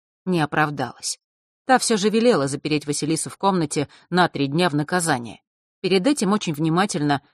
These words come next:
выслушав всю историю ее беседы с Родионом Хардиусом. И хотя лицо повелительницы лютов скрывала темная вуаль, чувствовалось, что она очень-очень сердита.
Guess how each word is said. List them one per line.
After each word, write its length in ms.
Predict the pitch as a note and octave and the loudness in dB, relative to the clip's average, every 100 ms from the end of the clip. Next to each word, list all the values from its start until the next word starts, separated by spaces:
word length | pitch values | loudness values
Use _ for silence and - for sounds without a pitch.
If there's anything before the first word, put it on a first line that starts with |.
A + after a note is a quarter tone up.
| _ | _
выслушав 480 | F3+ A3+ G3+ - D#3+ | 0 0 0 -2 -4
всю 300 | - G#3 A3 | -2 0 0
историю 420 | - F3 F3+ D3+ | -2 -2 0 0
ее 160 | C#3 C#3 | 0 0
беседы 540 | C3 - F3 E3 D#3+ - _ | -2 -2 0 2 0 -4 _
с 80 | - | 0
Родионом 500 | E3 D3 C#3 C#3 D3 | 2 2 2 2 -2
Хардиусом. 760 | - D3+ A2+ A2 - - - _ _ _ _ _ | -2 -4 -4 -8 -8 -8 -10 _ _ _ _ _
И 120 | - F3+ | -2 0
хотя 320 | F3 - F3+ | 0 0 0
лицо 340 | F#3 - G3+ | 0 0 0
повелительницы 720 | D#3+ D3 D3+ D#3 D3+ D3+ - | 0 0 0 0 -4 -4 -2
лютов 400 | D#3+ E3+ - C3 - _ - | 0 -2 -2 -10 -12 _ -14
скрывала 500 | - E3+ E3+ D#3 D3+ | 0 2 4 4 2
темная 460 | - D#3 D3 C#3 | 0 0 2 0
вуаль, 380 | C3+ E3+ F#3+ F#3+ _ _ _ | 2 2 2 0 _ _ _
чувствовалось, 640 | - C#4+ - E3+ D3 D3 D3 | -2 0 0 -2 0 2 0
что 200 | - D#3 | 0 0
она 280 | D#3 D#3+ - - | 2 0 -2 -2
очень-очень 1080 | F#3+ G3 - D3+ B2 _ E3+ D3+ - D#3 | 0 0 -2 -4 -4 _ -2 -2 -2 -4
сердита. 680 | C#3+ D#3+ D3+ C#3+ C3+ - - | -2 -2 -2 -4 -10 -12 -18